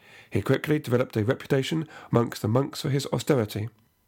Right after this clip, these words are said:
As well as abhorring alcohol and personal contact with women, he wore old and patched-up clothes and slept on a straw mattress on a wooden board. He was shy with an awkward manner, but beneath his heavy,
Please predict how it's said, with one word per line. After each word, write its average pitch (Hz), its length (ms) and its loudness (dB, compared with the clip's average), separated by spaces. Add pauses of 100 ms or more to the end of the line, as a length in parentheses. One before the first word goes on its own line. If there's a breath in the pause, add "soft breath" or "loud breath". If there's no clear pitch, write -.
(1200 soft breath)
As - 160 -2
well 123 260 2
as 143 100 -8
abhorring 123 480 0
alcohol 139 540 0 (340 loud breath)
and 101 160 0
personal 131 360 0
contact - 460 -2
with 110 120 -4
women, 139 340 0 (460 loud breath)
he - 100 -4
wore 117 300 2
old 147 360 0
and 101 140 -4
patched-up - 420 0
clothes 104 460 -2 (380 loud breath)
and 110 100 0
slept - 280 2
on 139 140 0
a 143 60 -6
straw 131 240 0
mattress 127 560 -2
on 113 100 0
a 110 40 0
wooden 143 280 0
board. 113 380 -2 (1000 loud breath)
He - 100 0
was 107 140 0
shy 135 260 0
with 110 160 -6
an 110 100 -2
awkward 135 360 0
manner, 107 300 0 (340 soft breath)
but 101 120 -2
beneath 127 260 2
his - 140 -4
heavy, 143 380 0